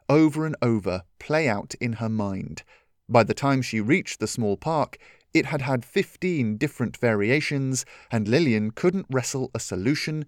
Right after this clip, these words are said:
from any of them. She worried that Gennaro was going to get arrested, or caught again by Breed's men.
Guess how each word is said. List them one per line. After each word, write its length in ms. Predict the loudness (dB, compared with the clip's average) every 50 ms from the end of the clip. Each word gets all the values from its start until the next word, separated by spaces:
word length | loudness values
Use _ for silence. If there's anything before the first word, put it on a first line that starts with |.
| _
from 320 | _ -2 0 0 0 0 -2 -6 _ 0
any 240 | 2 2 2 2 0
of 160 | -2 -6 -10
them. 240 | -12 -12 -12 -14 -16 _ _ _ _ _ _ _ _ _ _ _ _ _ _ _ _ _ _ -20 -20 -8
She 160 | -2 0 0 2
worried 460 | 4 4 4 4 4 4 2 2 0 -4 -10 0
that 200 | 4 4 4 4
Gennaro 500 | 4 0 2 4 4 2 2 2 -2 -2
was 180 | -2 -2 -4 -2
going 300 | 0 0 0 0 -2 -2
to 100 | -4 -4
get 240 | -4 -4 -6 -4
arrested, 560 | -4 0 0 0 0 0 -4 -6 -6 -6 -6 -12 _ _ _ _ _ _
or 180 | 2 2 2 0
caught 340 | 0 2 2 2 2 2 0
again 400 | -2 0 0 0 2 0 0 0
by 220 | 0 0 0 -2
Breed's 460 | -4 -2 0 0 2 2 0 -2 -4
men. 380 | -2 0 0 0 0 -2 -6 -8